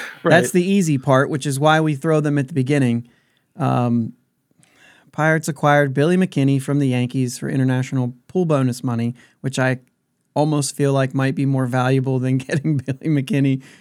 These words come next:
Speaker 2: Here's the thing. He's not a forty-man roster guy. Indy needs people to play too. Uh,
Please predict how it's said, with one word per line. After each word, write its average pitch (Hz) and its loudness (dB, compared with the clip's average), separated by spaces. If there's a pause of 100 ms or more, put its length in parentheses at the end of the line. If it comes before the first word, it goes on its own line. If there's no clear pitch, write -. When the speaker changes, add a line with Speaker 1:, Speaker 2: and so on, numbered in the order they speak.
(260)
Speaker 2:
Here's 269 2
the 220 2
thing. 131 2
He's 208 0
not 247 6
a 233 4
forty-man 185 4
roster 139 0
guy. 131 2 (580)
Indy 214 4
needs 196 4
people 175 0
to 160 0
play 135 2
too. 120 -2 (560)
Uh, 123 0